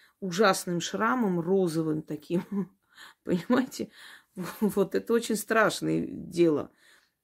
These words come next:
И такого ребёнка не хотят брать в садик, не хотят с ним играться. Не хотят, потому что опасаются, потому что он кусает.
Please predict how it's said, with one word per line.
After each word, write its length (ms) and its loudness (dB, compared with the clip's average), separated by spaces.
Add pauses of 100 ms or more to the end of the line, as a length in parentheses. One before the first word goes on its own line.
(160)
И 140 -2
такого 400 0
ребёнка 500 4
не 120 2
хотят 420 -2
брать 300 -2
в 100 -12
садик, 520 -4
не 100 -4
хотят 380 -4
с 80 -8
ним 280 0
играться. 760 -4 (560)
Не 100 -2
хотят, 380 2
потому 200 -6
что 140 -2
опасаются, 540 -4
потому 200 -8
что 120 -6
он 60 -4
кусает. 560 -2